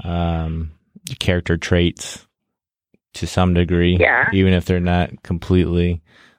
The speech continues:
Speaker 1: um, you know.
Speaker 2: Well, well, and I feel like we need to be kind of on guard, because it can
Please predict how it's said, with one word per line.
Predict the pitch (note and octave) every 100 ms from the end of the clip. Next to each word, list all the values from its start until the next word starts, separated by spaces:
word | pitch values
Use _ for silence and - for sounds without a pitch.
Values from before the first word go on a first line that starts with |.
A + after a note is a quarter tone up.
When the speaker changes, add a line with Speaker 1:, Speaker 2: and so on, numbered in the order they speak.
| _ -
Speaker 1:
um, | D#2+ D#2+ D#2+ D#2+ E2 E2 D#2+ _ _ _ _ _ _ -
you | E2+ F2
know. | E2 E2+ E2 _ _ _ _ -
Speaker 2:
Well, | B3 - _ _ -
well, | B3+
and | B3+
I | B3+
feel | C#4
like | C#4 C#4
we | G#3
need | G#3 G3
to |
be | B3
kind | - F3+ F#3
of | F3
on | D#3+
guard, | F3+ D3+ D#3 -
because | - G#3 E3+
it | E3
can | - G#3+